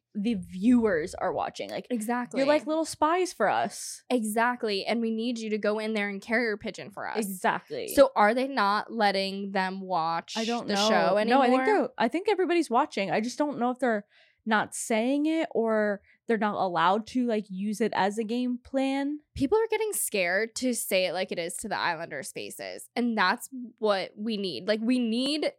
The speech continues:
Speaker 2: the, we need Ella to tell Sammy, um, "No, you were messing with three other," like, we need people to be more upfront in there, and they're
Speaker 1: Yeah.
Speaker 2: not. Like, they're so
Speaker 1: Yeah.
Speaker 2: scared.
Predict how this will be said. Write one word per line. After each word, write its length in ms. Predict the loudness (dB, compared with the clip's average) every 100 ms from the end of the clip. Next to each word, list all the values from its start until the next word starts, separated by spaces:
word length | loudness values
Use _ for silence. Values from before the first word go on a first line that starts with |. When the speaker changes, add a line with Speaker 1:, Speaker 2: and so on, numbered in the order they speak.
| -10
Speaker 2:
the, 200 | 0 0 0 -2
we 160 | -2
need 420 | 0 -2 -4 -6 2
Ella 380 | 4 6 4 2
to 100 | 0 -2
tell 260 | 0 0
Sammy, 640 | 0 -2 -4 -4 -6 -8 -8
um, 420 | -4 -2 -2 -6 -8
"No, 240 | -2 0
you 160 | 2 0
were 140 | 0
messing 280 | 0 -2 -4
with 120 | -8 -4
three 120 | -4
other," 160 | -2 -2
like, 180 | -4 -6 -2
we 100 | 2
need 300 | 4 2 0
people 280 | 0 0 0
to 100 | -2
be 120 | -2
more 200 | 0 2 2
upfront 400 | -2 -4 -4 -2
in 100 | -2
there, 160 | 0 0
and 180 | 0
they're 100 | 2
Speaker 1:
Yeah. 180 | 2 2
Speaker 2:
not. 340 | 2 2 0 -2
Like, 160 | -2
they're 120 | -2 -2
so 80 | -2
Speaker 1:
Yeah. 360 | 2 2 2
Speaker 2:
scared. 480 | 0 -2 -2 -4 -6